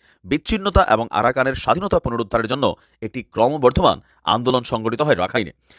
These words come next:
এই আন্দোলনকে প্রশমিত করার জন্য উনিশশো চুয়াত্তর সালে নে উইন সরকারের নতুন সংবিধান রাখাইন বিভাগকে একটি ইউনিয়ন রাজ্যের মর্যাদা দেয়। উনিশশো ঊননব্বই সালে সামরিক জান্তা দ্বারা আরাকান রাজ্যের নাম পরিবর্তন করে রাখাইন রাখা হয়।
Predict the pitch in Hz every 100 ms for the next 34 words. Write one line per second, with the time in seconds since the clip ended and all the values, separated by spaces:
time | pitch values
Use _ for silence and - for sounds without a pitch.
0 | - - 151 170 196 214 226 160 196 -
1 | 190 131 139 165 107 - 131 - - -
2 | 135 - 123 101 101 233 _ _ - 101
3 | 139 208 147 151 - 127 120 135 143 117
4 | 123 196 214 143 123 123 - _ _ _
5 | 98 120 - 190 160 123 139 - 160 143
6 | 160 - 123 151 196 160 107 113 101 98
7 | 107 107 214 - _ - 143 208 - 214
8 | 135 135 156 220 - 87 _ _ _ -
9 | 143 160 208 180 107 123 127 135 135 -
10 | - 117 156 147 110 104 113 113 123 120
11 | 110 107 113 104 139 87 _ _ - 95
12 | 113 127 110 85 - 90 92